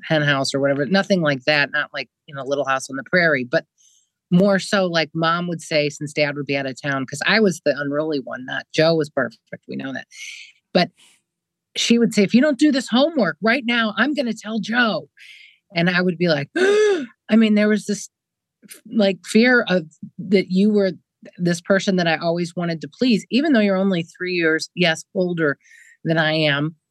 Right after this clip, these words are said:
I, you were, like, my authority figure, and you still in a way are like a, a brother, but a father figure,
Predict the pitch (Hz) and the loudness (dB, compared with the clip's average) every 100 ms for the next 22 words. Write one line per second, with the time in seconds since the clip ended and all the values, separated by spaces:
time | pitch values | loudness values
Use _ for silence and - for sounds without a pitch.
0 | _ _ _ _ - 180 180 185 - _ | _ _ _ _ -2 0 2 0 -6 _
1 | _ _ _ _ _ 214 214 190 208 220 | _ _ _ _ _ -6 -2 0 0 0
2 | 202 180 180 185 180 151 180 196 311 214 | 0 -2 -2 -2 -2 -4 -4 -2 -2 -2
3 | - 147 147 180 202 190 - 220 247 277 | -4 -4 -2 0 0 0 -2 0 2 2
4 | 180 175 202 190 156 160 160 147 143 _ | 0 0 0 0 -4 -4 -4 -4 -8 _
5 | _ _ _ _ _ _ - 170 147 - | _ _ _ _ _ _ -8 -8 -8 -6
6 | 170 190 208 202 180 165 151 - 170 185 | -2 0 0 0 -2 -4 -4 -2 -2 0
7 | 196 - 165 151 170 170 | -2 -4 -8 -4 -4 -4